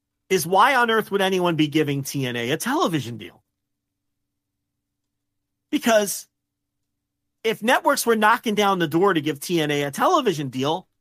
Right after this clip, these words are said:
they'd fucking have one because Anthem has parked it on their own network because they can't get a television deal. No one can get a television deal. Tony Khan, a proven winner at this game,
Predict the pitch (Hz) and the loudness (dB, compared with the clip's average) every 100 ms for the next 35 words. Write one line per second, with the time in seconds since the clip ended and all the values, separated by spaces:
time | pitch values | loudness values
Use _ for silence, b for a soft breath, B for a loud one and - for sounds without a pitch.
0 | _ 208 240 - 277 285 285 254 254 370 | _ -2 -2 0 0 2 0 -2 2 4
1 | 320 214 165 208 b b b b 294 302 | 4 2 -2 -2 b b b b 0 0
2 | - 285 349 339 262 247 - - 311 349 | -2 -2 0 0 0 0 -4 0 2 4
3 | - 240 226 240 254 262 277 302 269 349 | 2 -2 0 0 2 2 4 4 4 0
4 | - 190 226 _ _ _ _ - 311 370 | 2 0 0 _ _ _ _ -6 0 2
5 | 370 - 370 392 349 370 392 403 415 370 | 2 2 2 2 2 2 4 6 6 4
6 | 311 320 330 262 180 - _ _ _ _ | 0 2 4 4 2 -2 _ _ _ _
7 | _ _ _ _ _ _ - 302 403 359 | _ _ _ _ _ _ 0 2 4 2
8 | 277 320 285 - 285 269 254 202 240 226 | 0 -2 0 2 4 4 2 -4 -6 -4
9 | 185 117 _ _ _ _ _ _ _ _ | -4 -6 _ _ _ _ _ _ _ _
10 | _ _ _ _ _ - 359 381 349 - | _ _ _ _ _ -2 -2 0 -4 2
11 | 320 285 160 101 _ _ _ - 285 - | 4 6 4 -2 _ _ _ -2 -2 -2
12 | - 339 359 320 294 247 359 370 233 226 | -2 0 0 -2 -2 0 0 4 2 2
13 | 240 294 - 170 311 453 392 143 | -4 -8 -10 -4 -2 -2 -4 -8